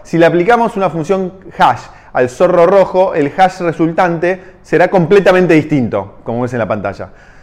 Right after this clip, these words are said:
Y si le agregamos a esta frase una palabra y procesamos "el zorro rojo corre", el resultado del hash aplicar esta función es totalmente diferente, es una frase diferente, un valor totalmente distinto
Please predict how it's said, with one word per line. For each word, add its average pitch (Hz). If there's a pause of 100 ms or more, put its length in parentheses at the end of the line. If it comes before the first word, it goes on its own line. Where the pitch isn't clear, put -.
(380)
Y 170
si 185
le 180
agregamos 202
a 202
esta 185
frase -
una 190
palabra 160
y 131
procesamos 139
"el 143
zorro 208
rojo 180
corre", 214
el 165
resultado 151
del 160
hash 208 (380)
aplicar 143
esta 170
función 180 (220)
es 180
totalmente 196
diferente, 160
es 139
una 160
frase 175
diferente, 139
un 143
valor 175
totalmente 175
distinto 202